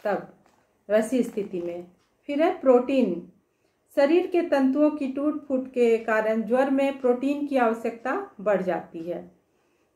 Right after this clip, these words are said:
दीर्घकालीन ज्वरों में अल्पकालीन ज्वरों की अपेक्षा अधिक protein की आवश्यकता होती है।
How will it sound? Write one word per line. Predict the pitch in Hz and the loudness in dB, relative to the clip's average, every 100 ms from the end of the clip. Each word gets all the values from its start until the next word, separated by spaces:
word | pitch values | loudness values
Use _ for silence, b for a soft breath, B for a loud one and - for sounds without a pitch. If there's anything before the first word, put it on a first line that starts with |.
| - | -10
दीर्घकालीन | 226 349 349 - - 254 254 262 | 2 2 2 -4 0 2 4 4
ज्वरों | 254 240 262 | 4 4 4
में | 254 | 2
अल्पकालीन | 247 247 269 - 254 254 277 247 | 2 0 0 0 0 2 2 2
ज्वरों | 233 254 262 | 4 2 2
की | 254 | -2
अपेक्षा | 240 220 220 247 | 0 -4 -4 -6
अधिक | 220 214 262 - | -4 -2 -4 -2
protein | 247 233 233 233 | -2 0 0 -2
की | - 311 | -4 -6
आवश्यकता | 370 196 196 202 202 - 240 | -4 -2 -2 -4 -8 -6 -4
होती | 262 185 - 180 | -2 -2 -4 -8
है। | 175 160 - | -6 -6 -10